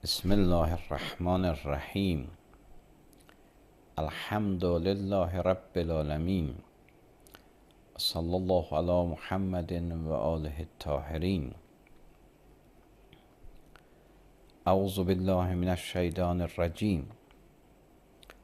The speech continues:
واعلموا ان فیکم رسول الله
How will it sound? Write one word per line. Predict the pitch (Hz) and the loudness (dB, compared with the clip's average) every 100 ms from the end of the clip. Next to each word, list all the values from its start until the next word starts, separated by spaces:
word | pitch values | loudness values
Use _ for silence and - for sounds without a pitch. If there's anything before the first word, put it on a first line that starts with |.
| - | -12
واعلموا | 80 80 107 69 87 87 82 80 71 - - - - - - - - | -6 2 2 2 0 0 0 -2 -4 -10 -20 -20 -20 -20 -20 -10 -2
ان | 90 87 87 85 | 0 2 2 0
فیکم | - 90 85 - 98 101 95 | -2 -6 -6 -4 -2 0 2
رسول | 82 78 - 82 80 | 0 0 -2 -2 0
الله | 80 80 95 104 | 0 2 6 6